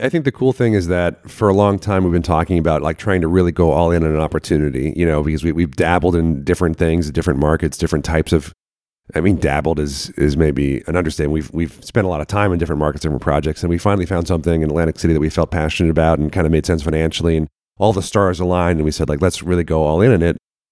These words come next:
And that's where we are now, and it feels, it feels really good. Um, it also feels very stressful because we're sort of at the beginning of it. You know, all of the, like, we have a lot of projects that, we have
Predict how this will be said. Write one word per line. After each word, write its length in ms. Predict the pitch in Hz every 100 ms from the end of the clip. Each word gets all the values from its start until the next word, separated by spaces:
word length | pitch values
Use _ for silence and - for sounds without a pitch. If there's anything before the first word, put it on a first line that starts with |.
| _ -
And 520 | 90 87 87 85 76
that's 240 | 92 -
where 80 | 87
we 80 | 78
are 160 | 82
now, 220 | 82 80 85
and 80 |
it 80 | 80
feels, 640 | - 113 110 98 90 - - - _ -
it 80 | 104
feels 260 | 135 104
really 220 | 113 98
good. 440 | 73 90 92 139 - -
Um, 360 | 80 82 78 73
it 120 | 92
also 200 | 92 -
feels 220 | 104 87
very 240 | 71 85
stressful 640 | 78 - 76 - 107 107 110 _ _ _
because 440 | 90 92 85 85 82
we're 100 | 82
sort 300 | - 95 87
of 100 | 73
at 400 | 76 80 78 76
the 140 | 82
beginning 520 | 71 80 85 82 78
of 140 | 67 55
it. 140 | 50 -
You 80 | 90
know, 160 | 80
all 220 | 71 90
of 100 | 95
the, 180 | 85 78 -
like, 160 | 82 -
we 140 | 98
have 160 | 104 95
a 60 |
lot 180 | 90 85
of 80 | 87
projects 600 | - 87 82 87 80 -
that, 380 | - 80 78 - -
we 160 | 101 113
have 180 | -